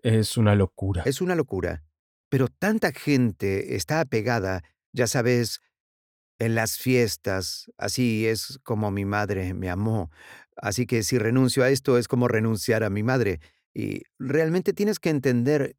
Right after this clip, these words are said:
Speaker 2: el vínculo que tienen a los diferentes alimentos, para luego lograr que se vinculen a nuevos alimentos mostrándoles que pueden ser deliciosos y nutritivos.
Speaker 1: Estaba viendo o escuchando, ah, un podcast que hiciste con alguien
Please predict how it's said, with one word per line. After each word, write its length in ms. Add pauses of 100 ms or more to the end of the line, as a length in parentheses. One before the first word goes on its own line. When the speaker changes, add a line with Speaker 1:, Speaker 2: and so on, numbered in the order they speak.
(100)
Speaker 2:
el 140
vínculo 800
que 180
tienen 380
a 60
los 140
diferentes 520
alimentos, 580 (240)
para 200
luego 280
lograr 300
que 100
se 140
vinculen 460
a 60
nuevos 320
alimentos 540
mostrándoles 560
que 140
pueden 260
ser 180
deliciosos 720 (220)
y 260
nutritivos. 920 (100)
Speaker 1:
Estaba 320
viendo 300
o 60
escuchando, 720
ah, 300
un 140
podcast 460
que 60
hiciste 340
con 200
alguien 500